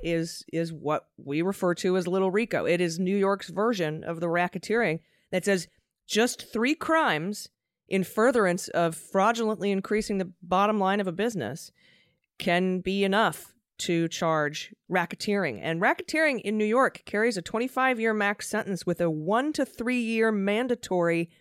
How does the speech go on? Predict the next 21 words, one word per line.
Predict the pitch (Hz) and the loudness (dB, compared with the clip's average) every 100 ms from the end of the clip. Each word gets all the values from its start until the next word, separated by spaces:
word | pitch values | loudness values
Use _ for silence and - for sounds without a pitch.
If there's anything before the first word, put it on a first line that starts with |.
| _ | _
minimum, | 170 196 226 202 139 104 _ _ - | -2 0 2 2 0 -4 _ _ -8
mandatory | 165 180 214 214 - 190 180 | -2 2 2 0 -2 0 2
minimum, | 165 160 156 147 110 - | 2 0 -2 -4 -6 0
if | 214 240 - _ _ _ | 0 0 -6 _ _ _
they | - 175 | -2 -2
can | 190 165 | -2 -2
convict | 175 165 165 165 - _ _ - | -2 0 0 -2 -6 _ _ -6
and | 165 160 | -2 0
maintain | 151 151 - 139 143 | -2 -4 -6 -6 -4
that | 135 - | -6 -6
conviction. | 147 127 123 - - 156 | -8 -8 -8 -10 -10 -6
So | 175 165 _ _ - | -4 -4 _ _ -4
I | 180 | -2
think | 226 220 214 | 2 2 2
when | 196 | 2
he | 185 175 | 2 0
was | 170 | 0
talking | - 180 180 180 | 2 0 2 0
about | 160 139 - | 0 0 0
enterprise | 175 180 - 160 143 143 | 0 0 0 -2 -2 -4
crimes, | - 147 131 127 | -6 -6 -4 -8